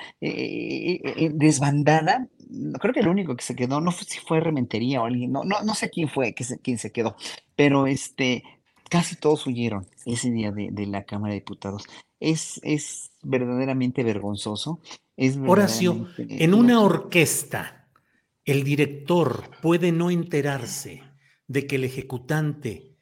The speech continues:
Speaker 2: de la parte principal de la partitura, que en este caso era la guerra contra el narcotráfico, desafine o se vaya por su lado o haga cosas equivocadas, Horacio?
Speaker 1: Si es un buen director de orquesta, si tiene buen oído, no,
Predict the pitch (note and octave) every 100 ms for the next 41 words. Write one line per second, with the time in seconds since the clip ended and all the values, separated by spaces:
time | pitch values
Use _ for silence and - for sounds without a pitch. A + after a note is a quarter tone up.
0 | _ _ B2+ C3 B2+ D#3+ E3 - - D3
1 | C3 C3 C3+ C#3 C#3+ C#3 A#2+ A#2+ A2+ A2+
2 | A2+ - C3+ A2 - G2 - - B2 A#2
3 | A#2+ A2 G2+ F#2 A#2+ A2+ A2 G#2 G#2+ G2+
4 | - - B2 A#2+ A#2+ - F2 _ _ _
5 | _ _ - A#2+ - A2+ G2 - C3+ C#3
6 | D#3 D3+ B2 C3 A#2 C#3 D3 B2 G#2+ A#2+
7 | G#2+ A2+ C#3+ D3 B2+ A2+ C#3+ D#3 C3+ C#3
8 | C3+ C3+ B2+ - A2+ A#2+ A#2+ B2+ - -
9 | D3 F3 _ _ _ _ _ _ G3+ G3
10 | B3 G3 D#3 C3 A#2+ B2+ A#2+ A2 G#2 G2
11 | - B2+ F3+ - B2 C#3+ C#3 A#2+ B2 B2
12 | A#2+ A#2 A#2+ E3 D4+ _ _ _ _ F#2
13 | G2 G2+ G#2+ F#2